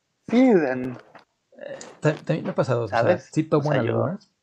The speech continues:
Speaker 2: pero es como de, cuando me toca a mí decir, es como, "Ay, ¿qué digo, no?". O sea, es que yo no he hecho nada tan grave como para decir, "Ah,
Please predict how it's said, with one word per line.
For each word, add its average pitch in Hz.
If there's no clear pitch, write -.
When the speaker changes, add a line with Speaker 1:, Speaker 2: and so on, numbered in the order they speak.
Speaker 2:
pero 113
es 110
como 110
de, 95
cuando 123
me 113
toca 135
a -
mí 139
decir, -
es -
como, 104
"Ay, 113
¿qué 120
digo, 113
no?". 127
O 113
sea, 98
es -
que 110
yo 113
no 110
he 113
hecho 110
nada 110
tan 110
grave 107
como 104
para -
decir, -
"Ah, 190